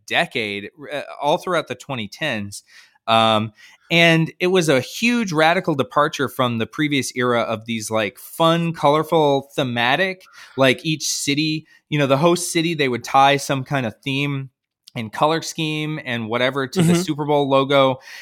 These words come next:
Speaker 1: And instead you ended up with, like, a whole decade of these, like, frankly, really kind of boring, uh, sterile, uh, just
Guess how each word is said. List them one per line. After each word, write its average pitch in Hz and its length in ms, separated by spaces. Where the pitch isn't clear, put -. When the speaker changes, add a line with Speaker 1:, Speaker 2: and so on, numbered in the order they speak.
Speaker 1:
And 147 120
instead 196 480
you 170 200
ended 165 180
up 156 180
with, 135 120
like, 131 160
a 123 80
whole 180 220
decade 165 380
of 120 140
these, 123 220
like, 120 340
frankly, 196 460
really 160 400
kind 196 240
of 113 180
boring, 170 580
uh, 120 240
sterile, 175 840
uh, 151 80
just 156 420